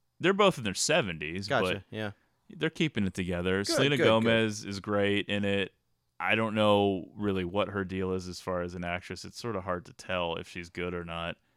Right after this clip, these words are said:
Speaker 1: I mean, obviously, I love Spring Breakers.
Speaker 2: Sure.
Speaker 1: But that was a long time ago.
Speaker 2: Yeah.
Speaker 1: I know she's had, I'm not blaming her. I know she's had a lot of health problems and the, the whole thing with the kidney and everything. But,
Speaker 2: Uh-huh.
Speaker 1: you know, I love seeing her in it.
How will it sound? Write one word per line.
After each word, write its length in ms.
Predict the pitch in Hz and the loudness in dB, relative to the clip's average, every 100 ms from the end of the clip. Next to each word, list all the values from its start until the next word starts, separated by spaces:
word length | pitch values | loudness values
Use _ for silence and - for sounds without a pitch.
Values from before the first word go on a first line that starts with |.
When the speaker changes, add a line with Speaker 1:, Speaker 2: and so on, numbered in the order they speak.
| _ | _
Speaker 1:
I 40 | |
mean, 120 | 104 98 | 0 4
obviously, 360 | 98 95 - | 4 2 -2
I 60 | 90 | -2
love 300 | 90 95 87 | 0 0 -2
Spring 300 | - 90 87 | -6 -8 -8
Breakers. 600 | 80 85 90 71 76 87 - | -6 -4 -4 -6 -12 -12 -10
Speaker 2:
Sure. 340 | - 104 113 - _ - | -4 -2 -2 -6 _ -8
Speaker 1:
But 80 | 101 | 4
that 100 | 104 | 4
was 160 | 101 | 4
a 60 | 98 | 0
long 240 | 90 92 | 0 -2
time 300 | 92 95 98 | -2 -2 -2
ago. 400 | 90 82 82 87 - | -2 -6 -6 -6 -4
Speaker 2:
Yeah. 160 | 113 110 | 2 8
Speaker 1:
I 60 | |
know 140 | 190 190 | 12 12
she's 180 | 147 | 10
had, 160 | 120 110 - | 8 8 8
I'm 100 | 180 | 10
not 220 | 156 87 | 8 8
blaming 360 | 92 110 98 90 | 4 6 6 2
her. 60 | |
I 40 | 95 | 2
know 100 | 104 | 0
she's 160 | 104 92 | 0 -4
had 120 | 73 | -6
a 40 | |
lot 260 | 71 78 85 | -4 -2 -2
of 100 | 82 | -2
health 260 | 85 78 - | -4 -8 -8
problems 560 | 80 78 80 80 80 | -6 -6 -8 -10 -12
and 200 | 90 82 | -12 -12
the, 100 | 80 | -14
the 140 | 82 85 | -10 -8
whole 160 | 87 82 | -8 -8
thing 200 | 87 82 | -10 -10
with 100 | 82 | -14
the 60 | |
kidney 440 | - 82 82 82 80 | -12 -10 -10 -8 -10
and 120 | 82 | -10
everything. 380 | 80 82 85 82 | -14 -14 -16 -10
But, 120 | 120 | -4
Speaker 2:
Uh-huh. 200 | 101 90 87 _ _ _ - | -4 -4 -10 _ _ _ 0
Speaker 1:
you 120 | 156 | 4
know, 280 | 131 123 120 | 6 6 6
I 80 | 127 | 6
love 280 | 123 127 123 | 8 6 4
seeing 360 | - 123 117 113 | -2 2 2 2
her 220 | 107 110 | 2 2
in 120 | 113 | 2
it. 220 | 117 117 | 2 2